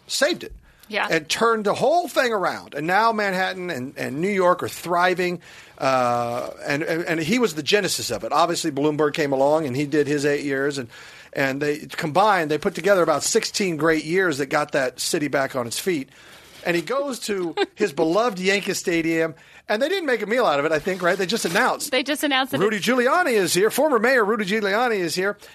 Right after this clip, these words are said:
Speaker 1: And it's his birthday. Big
Speaker 2: <laughs>
Speaker 1: shit, Giuliani. They unload on him, right?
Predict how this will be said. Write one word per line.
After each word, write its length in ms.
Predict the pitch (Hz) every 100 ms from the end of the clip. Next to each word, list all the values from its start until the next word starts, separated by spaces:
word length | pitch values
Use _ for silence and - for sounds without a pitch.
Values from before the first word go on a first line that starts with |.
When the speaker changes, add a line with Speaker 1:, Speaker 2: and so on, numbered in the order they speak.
| -
Speaker 1:
And 160 | - 180
it's 80 | 180
his 100 | 185
birthday. 360 | 247 240 139 - - - - - - - - _ -
Big 100 | 508
Speaker 2:
<laughs> 520 | 523 494 403 415 381
Speaker 1:
shit, 680 | 403 - 359 359 359 359 339 349
Giuliani. 720 | 415 480 359 359 349 349 277
They 120 | 320 320
unload 500 | 285 294 320 392 285
on 160 | 180
him, 100 | 139
right? 400 | 147 175 277 311